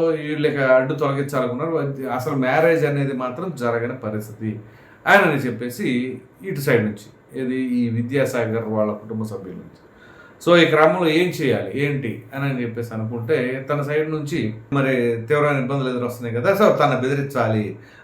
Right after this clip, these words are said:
అని చెప్పేసి అనుకున్నారేమో కానీ, so, మొత్తానికి వీళ్ళు వైసీపీ అధికారంలో కదా. ఇది జరిగింది ఎప్పుడు అంటే, మొన్న రెండు వేల ఇరవై నాలుగు జనవరిలో జరిగిందట. So, ఈ క్రమంలో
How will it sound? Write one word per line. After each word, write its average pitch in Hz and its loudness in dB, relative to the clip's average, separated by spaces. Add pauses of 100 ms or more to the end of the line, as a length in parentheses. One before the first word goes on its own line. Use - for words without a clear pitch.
అని 139 2
చెప్పేసి 120 -4
అనుకున్నారేమో 123 -2
కానీ, 135 0 (300)
so, 156 4
మొత్తానికి 156 2
వీళ్ళు 147 2
వైసీపీ 170 2
అధికారంలో 160 0
కదా. 156 -2
ఇది 139 -2
జరిగింది 170 4
ఎప్పుడు 170 0
అంటే, 156 2
మొన్న 135 -4
రెండు 143 -4
వేల 160 -2
ఇరవై 135 -2
నాలుగు 127 -4
జనవరిలో 131 -2
జరిగిందట. 87 -12 (1080)
So, 196 8
ఈ - 4
క్రమంలో 175 2